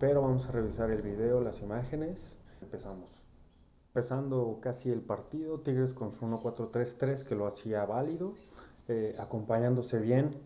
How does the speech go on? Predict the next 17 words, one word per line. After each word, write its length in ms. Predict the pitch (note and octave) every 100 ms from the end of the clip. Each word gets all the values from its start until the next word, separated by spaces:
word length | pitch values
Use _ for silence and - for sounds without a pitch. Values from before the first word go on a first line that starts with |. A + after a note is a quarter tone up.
| -
encontrando 580 | A#2+ A2 A#2 A2 B2+ C#3
a 20 |
Guiñac. 380 | B2+ G#2 A2 A#2+
Los 140 | A#2
centrales 420 | A#2 G2+ G#2+ A2+ A2
de 80 |
León 240 | G2 G2+ G#2
no 100 | G2+
sé 220 | - G2+
qué 80 | -
estaban 380 | G2+ G#2 G2 F#2
haciendo, 320 | - A2+ A2
no 60 | G2+
sé 120 | G#2
quién 180 | G#2+ G#2
estaban 300 | - G#2 G2
marcando, 460 | F#2 - A2 B2